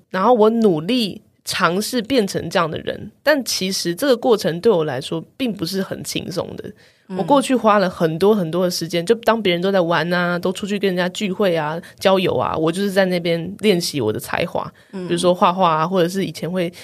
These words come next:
Speaker 1: 自己去练那个乌克丽丽啊，这类的，
Speaker 2: 嗯。
Speaker 1: 就是各种的才艺，我会花各种时间去做这件事情。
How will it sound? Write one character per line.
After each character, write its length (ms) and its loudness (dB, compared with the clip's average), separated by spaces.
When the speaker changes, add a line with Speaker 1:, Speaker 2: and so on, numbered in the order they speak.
Speaker 1:
自 140 -4
己 80 0
去 180 -4
练 240 0
那 80 -4
个 120 -4
乌 120 -2
克 140 -2
丽 160 0
丽 200 -4
啊， 300 -4
这 120 4
类 200 4
的， 100 0
Speaker 2:
嗯。 240 -8
Speaker 1:
就 100 -6
是 140 2
各 240 4
种 240 0
的 80 -4
才 260 -4
艺， 260 -2
我 100 -4
会 100 2
花 240 2
各 140 -2
种 140 -4
时 80 -10
间 120 -4
去 180 -8
做 220 -4
这 120 -6
件 100 -6
事 180 -10
情。 220 -14